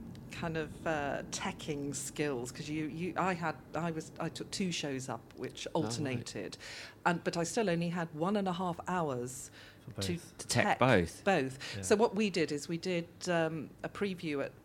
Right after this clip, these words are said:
Speaker 1: uh, Waterloo East Theatre. I did both the shows, so, so I teched and dressed them there. So all we had to do in our hour and a half was just make sure that the, uh, my lovely stage manager could sort out, uh, you know, sort out all her cues onto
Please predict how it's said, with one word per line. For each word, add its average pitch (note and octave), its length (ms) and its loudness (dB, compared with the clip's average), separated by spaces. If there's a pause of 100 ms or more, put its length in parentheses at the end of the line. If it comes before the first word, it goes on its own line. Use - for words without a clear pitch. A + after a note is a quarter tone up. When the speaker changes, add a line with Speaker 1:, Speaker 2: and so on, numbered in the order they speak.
(160)
Speaker 1:
uh, D3 140 0
Waterloo D#3 380 -4
East D#3+ 240 -4
Theatre. A#2+ 600 -4 (400)
I D3+ 40 -4
did C#3+ 220 -4
both C#3+ 280 0
the D3+ 60 -6
shows, C#3 380 -2
so, E3 240 -2
so D#3+ 240 0
I D#3 80 2 (140)
teched - 380 -2
and E3+ 100 -2
dressed D3 340 -2
them D#3+ 160 -2
there. C#3+ 340 2
So D#3+ 180 -2
all E3 80 2
we D#3+ 100 -2
had D#3+ 220 -4
to - 80 -6
do E3 460 0 (280)
in D#3+ 120 0
our D3 200 -2
hour D3 100 0
and C3 80 0
a C#3 40 -2
half C3 300 0
was C#3+ 120 -4
just D#3 200 -2
make E3+ 160 2
sure D#3 300 2
that D3 200 0 (160)
the, D3 320 -2 (520)
uh, D3+ 220 -2
my D3+ 160 -2
lovely C#3+ 280 -4
stage D3 360 -2
manager C#3+ 340 -2
could - 180 -10 (280)
sort - 540 -2
out, D3 200 -2 (120)
uh, D#3+ 160 0
you F3 120 -2
know, C3 80 0
sort D3 220 -2
out C#3+ 160 -4
all C#3+ 140 -2
her C#3+ 140 -4
cues C#3 400 -4
onto C#3 340 -4